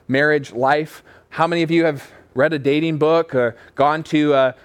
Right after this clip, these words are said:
a marriage seminar or retreat? How many of you have ever sought cou-, counseling specific for relationships? How many of you have ever even done a Bible study specifically concerning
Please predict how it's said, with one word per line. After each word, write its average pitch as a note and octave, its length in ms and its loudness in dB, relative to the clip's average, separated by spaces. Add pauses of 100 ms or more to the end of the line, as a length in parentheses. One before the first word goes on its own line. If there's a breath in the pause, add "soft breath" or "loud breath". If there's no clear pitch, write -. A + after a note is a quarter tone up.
(120)
a B2 80 0
marriage D3+ 720 -2
seminar D#3 720 0
or B2 200 0
retreat? D#3+ 680 0
How E3 140 -2
many E3 200 -2
of D3+ 80 -6
you D3+ 180 0
have C3+ 300 -2
ever C#3+ 340 0 (160 loud breath)
sought D#3 320 -2
cou-, E3+ 300 0 (140)
counseling F3 420 -2
specific F#3 500 -2
for E3+ 480 0 (300 soft breath)
relationships? E3 580 0
How F#3+ 100 0
many B3+ 140 0
of G#3 80 -2
you A3 100 2
have G#3+ 120 2
ever G#3+ 260 2 (240 loud breath)
even G#3+ 220 0
done F#3+ 140 2
a F3+ 40 0
Bible F#3 500 0
study C#3+ 520 -2 (160 loud breath)
specifically G3+ 720 -2
concerning F#3 720 -2